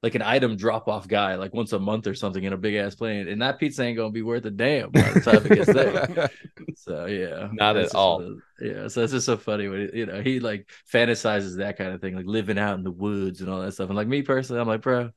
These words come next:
Speaker 1: they're gonna have to pull my electricity out of my hands," 'cause, like, I, we, our power went out last weekend and it sucked. Like, oh, losing the power was enough to know I don't wanna live like that.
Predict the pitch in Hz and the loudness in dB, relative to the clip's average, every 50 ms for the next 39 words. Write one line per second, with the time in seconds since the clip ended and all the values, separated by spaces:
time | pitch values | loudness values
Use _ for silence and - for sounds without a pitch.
0 | - - - - - - _ _ _ _ _ _ _ - 120 131 135 123 110 107 | -18 -20 -20 -20 -20 -20 _ _ _ _ _ _ _ -2 0 2 2 4 2 2
1 | 110 - 104 90 - - - 131 127 117 107 107 104 101 98 98 104 98 - - | 2 2 0 -2 -2 0 2 2 2 4 2 0 0 -2 -2 -4 -4 -4 -2 -2
2 | 107 - - - 101 95 92 95 95 104 104 101 98 98 95 90 - - 104 101 | -4 -2 -2 -4 -2 -2 -2 -2 -2 -2 -2 -2 -2 -4 -6 -8 -12 -14 -16 -10
3 | - 95 92 - - 110 127 135 135 - 165 165 - - 151 - - 170 143 131 | -8 -6 -6 -2 2 4 4 6 8 8 6 8 8 6 6 4 4 4 4 6
4 | 131 123 131 135 135 127 131 135 135 135 - 165 170 170 123 110 98 98 95 - | 6 4 4 4 2 2 4 2 2 2 2 2 0 2 2 0 0 -2 -4 -4
5 | - - 104 98 98 - - 107 - 101 107 110 117 120 127 113 101 101 107 117 | -4 -2 -2 -2 -2 -4 -6 -6 -6 -6 -6 -4 -4 -2 -2 -2 -4 -4 -8 -4
6 | 120 135 165 175 160 139 117 107 120 151 120 123 120 113 104 104 110 113 - 117 | 0 2 2 2 2 0 -2 -2 -2 -2 -2 0 -2 -2 -4 -4 -6 -8 -6 -4
7 | 117 117 110 113 - - 120 113 117 120 110 104 101 98 101 98 95 98 101 95 | -2 0 -2 -2 -2 -4 -4 -2 -2 0 -2 -2 -2 -4 -6 -6 -6 -6 -6 -6
8 | 92 95 98 - - - - 110 98 - - | -6 -8 -8 -10 -10 -6 -4 -4 -4 -4 -6